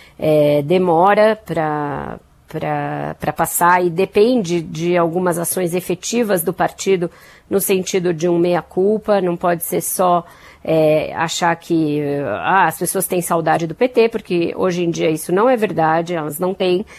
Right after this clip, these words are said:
É, então eu acho que uma série de análises equivocadas levou a que se fizesse uma aposta no mais do mesmo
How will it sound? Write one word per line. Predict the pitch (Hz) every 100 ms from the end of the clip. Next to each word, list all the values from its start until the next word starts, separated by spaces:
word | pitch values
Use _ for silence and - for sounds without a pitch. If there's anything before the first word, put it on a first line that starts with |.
| - - - -
É, | 240 262 -
então | 339 392
eu | 370
acho | 269 -
que | 247
uma | 233
série | 226 277 302 220
de | 196 208 196 190 185 180 160 -
análises | - 190 196 190 185 185 180
equivocadas | 202 - 226 220 - 214 240 247 180 170
levou | 190 196 180 226
a |
que | 233
se | -
fizesse | 226 208 220 220 254
uma | 254
aposta | 247 208 226 -
no | 269 285
mais | 262 240 254
do | 247
mesmo | 254 214 214 190 175